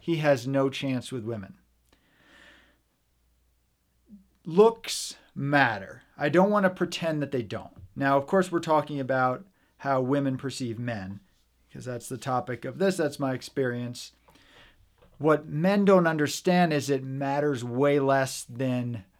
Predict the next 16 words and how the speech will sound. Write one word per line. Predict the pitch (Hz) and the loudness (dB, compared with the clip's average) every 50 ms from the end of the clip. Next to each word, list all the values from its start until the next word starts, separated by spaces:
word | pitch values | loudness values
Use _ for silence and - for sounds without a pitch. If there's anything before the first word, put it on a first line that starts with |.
| _ - | _ -10
vice | 120 127 135 131 127 117 - | -2 0 0 0 0 -2 -6
versa. | 117 110 120 117 113 107 - - - - - _ _ _ _ _ | -6 -4 -2 -2 -2 -4 -6 -10 -14 -16 -18 _ _ _ _ _
Sadly, | - - - - - 165 160 175 190 202 190 190 196 196 190 196 185 175 180 - - - | -14 -10 -4 0 4 6 8 8 8 8 6 4 4 6 6 4 2 0 -4 -10 -12 -8
men | 139 139 151 160 170 180 175 170 | -6 -2 2 4 4 4 4 2
are | 156 - 139 139 139 139 143 143 143 143 143 | 0 2 2 4 6 6 8 8 8 6 6
more | 143 139 135 135 135 135 135 135 135 131 | 4 0 -2 -2 0 0 2 2 0 0
superficial | 131 - - 143 135 139 139 131 - - 139 135 - - 135 127 | -2 -4 -4 -4 -4 -4 -6 -6 -4 -4 -6 -6 -4 -2 -4 -2
than | 120 123 127 127 123 123 123 | -2 -2 -2 -2 -2 -2 -2
women | 127 131 131 131 131 123 123 | 0 0 0 0 -2 -4 -4
for | - - 139 | -4 -4 -4
the | 131 135 | -2 -2
most | 131 131 131 123 117 - - | 0 0 0 -2 -4 -6 -10
part, | - 107 107 117 | -14 -14 -12 -10
your | 120 135 147 - - | -8 -8 -8 -4 0
average | 156 151 156 143 135 135 117 101 123 | 2 2 2 2 2 -2 -2 -4 -6
male. | 123 113 107 98 - | -8 -8 -10 -12 -18